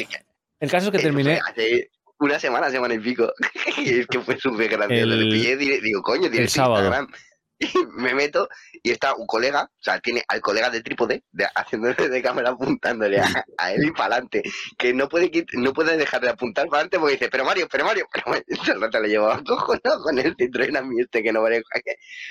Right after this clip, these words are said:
Speaker 2: que te lo juro que es que a cuarenta kilómetros no sé si llega.
Speaker 1: Cuarenta y cinco, cuarenta y cinco.
Speaker 2: <laughs> Cuarenta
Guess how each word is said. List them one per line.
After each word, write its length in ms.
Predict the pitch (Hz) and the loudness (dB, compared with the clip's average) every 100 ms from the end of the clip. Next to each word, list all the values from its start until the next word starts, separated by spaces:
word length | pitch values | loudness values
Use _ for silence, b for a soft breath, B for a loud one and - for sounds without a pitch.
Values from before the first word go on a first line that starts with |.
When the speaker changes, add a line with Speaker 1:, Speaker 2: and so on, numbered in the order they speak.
| B - - | B -8 -6
Speaker 2:
que 140 | 123 - | -6 -4
te 100 | 117 | -2
lo 80 | 117 | -2
juro 260 | - 151 123 | 0 0 0
que 60 | |
es 60 | 123 | -2
que 100 | - - | -4 -4
a 100 | 98 | -2
cuarenta 340 | 113 123 151 | -2 0 0
kilómetros 400 | 147 143 143 131 120 | 2 2 2 0 0
no 220 | 104 123 | -2 0
sé 140 | 110 | 0
si 120 | 104 90 | 0 2
llega. 240 | 104 101 - B | 2 0 -6 B
Speaker 1:
Cuarenta 220 | - 107 104 | 0 2 2
y 40 | |
cinco, 200 | 98 107 101 | 0 2 2
cuarenta 240 | 98 98 | 2 2
y 60 | 95 | 2
cinco. 320 | 101 95 - - | 0 -4 -12 -14
Speaker 2:
<laughs> 100 | - - | -20 -8
Cuarenta 340 | 139 - | -6 -6